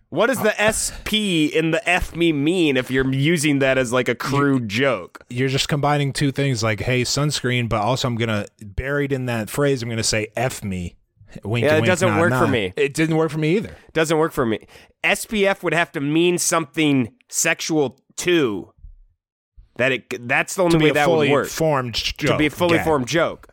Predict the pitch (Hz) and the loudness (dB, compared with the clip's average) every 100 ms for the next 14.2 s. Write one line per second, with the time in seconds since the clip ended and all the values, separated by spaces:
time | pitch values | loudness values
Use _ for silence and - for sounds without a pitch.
0 | _ _ _ _ - _ _ _ _ _ | _ _ _ _ -20 _ _ _ _ _
1 | 135 175 180 - 143 156 135 76 - _ | -2 0 0 -2 0 0 0 -2 -10 _
2 | - 127 143 127 113 - - - - - | -4 -2 0 2 0 -2 -12 -20 -10 -2
3 | 208 175 185 - 240 220 165 175 135 135 | 0 2 2 2 2 0 2 -2 -2 -8
4 | 147 208 202 143 - _ _ _ _ _ | -6 -2 0 -2 -12 _ _ _ _ _
5 | _ - - - 131 165 165 156 175 160 | _ -6 -6 -6 -4 -2 -2 -2 -2 -2
6 | 131 - - 135 151 156 160 156 135 - | -2 -4 -2 2 2 4 2 0 -4 -12
7 | - _ - 110 233 269 - 156 - 185 | -20 _ -4 2 2 4 4 2 4 4
8 | 160 127 131 - - 127 110 90 - 104 | 4 2 0 0 -2 -2 -2 -8 -10 -4
9 | 92 160 165 - - 208 190 170 165 180 | -2 0 0 2 4 4 4 2 2 2
10 | 185 180 190 202 180 151 175 151 175 180 | 2 2 2 2 0 0 2 2 2 0
11 | 85 60 - - - - 101 95 131 151 | -2 -10 -16 -20 -20 -12 -8 -4 0 2
12 | 139 110 139 180 147 226 190 113 85 76 | 0 2 2 2 0 0 -2 -2 -8 -12
13 | 69 98 95 110 - 113 131 120 143 - | -12 -12 -12 -16 -6 -4 -2 -2 -2 -4
14 | - - | -10 -12